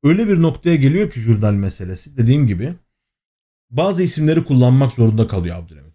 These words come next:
Bunlardan bir tanesi Beşiktaş muhafızı Hasan Paşa. Yedi sekiz Hasan Paşa da olarak bilinen Paşa'nın resmi de burada.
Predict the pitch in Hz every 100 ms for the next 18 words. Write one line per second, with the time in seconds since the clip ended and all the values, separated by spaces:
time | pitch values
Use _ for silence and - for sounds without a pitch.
0 | - 151 156 147 156 156 147 139 - 113
1 | 104 98 202 196 - _ _ - 120 -
2 | - 123 - 120 113 104 127 165 185 -
3 | 123 139 123 104 92 87 85 _ _ _
4 | 113 120 120 135 135 120 113 127 120 113
5 | 107 117 104 95 87 85 _ 95 92 92
6 | 95 98 110 110 98 92 92 90 92 165
7 | 175